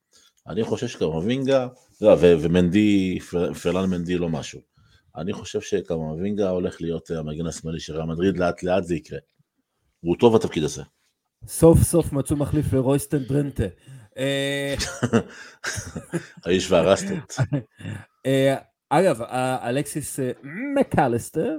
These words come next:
Speaker 2: יש, אה, אפרופו, אה, גיבורי מונדיאל, כמו גוורדיול, אה,
Speaker 1: וואו.
Speaker 2: מקליסטר, אה, בברייטון,
Speaker 1: מגה גיבור.
Speaker 2: חתמו,
Speaker 1: מטורף.
Speaker 2: ברייטון החתימו אותו על חוזה רגע לפני המונדיאל,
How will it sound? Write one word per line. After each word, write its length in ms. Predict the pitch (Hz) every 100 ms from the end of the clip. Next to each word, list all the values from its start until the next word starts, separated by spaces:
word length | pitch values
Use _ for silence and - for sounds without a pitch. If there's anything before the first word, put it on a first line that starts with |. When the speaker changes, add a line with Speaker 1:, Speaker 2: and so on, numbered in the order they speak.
| -
Speaker 2:
יש, 320 | 113 131 -
אה, 200 | 143 117
אפרופו, 480 | 101 120 - 123 120
אה, 200 | 104 101
גיבורי 460 | 95 101 87 101 117
מונדיאל, 520 | 113 107 98 113 120 98
כמו 200 | 107 104
גוורדיול, 580 | 98 95 101 110 85 73
אה, 200 | 98 92
Speaker 1:
וואו. 320 | 67 71 80 113
Speaker 2:
מקליסטר, 540 | 120 127 - 131 127 120 _ _ _ - _ -
אה, 580 | 101 101 101 98 98 95 82 _ _ -
בברייטון, 680 | 95 85 85 98 135 123 151
Speaker 1:
מגה 40 | 90
גיבור. 340 | 73 76 71 73 _ _ _ _ _ _ -
Speaker 2:
חתמו, 440 | - 76 131 78 180
Speaker 1:
מטורף. 240 | 196 -
Speaker 2:
ברייטון 360 | 127 156 320 247
החתימו 540 | 156 - - 202 208
אותו 220 | 185 160 139
על 80 |
חוזה 560 | 127 127 113 110 151 180
רגע 280 | 139 151 151
לפני 300 | 135 120 135
המונדיאל, 560 | 135 123 101 107 131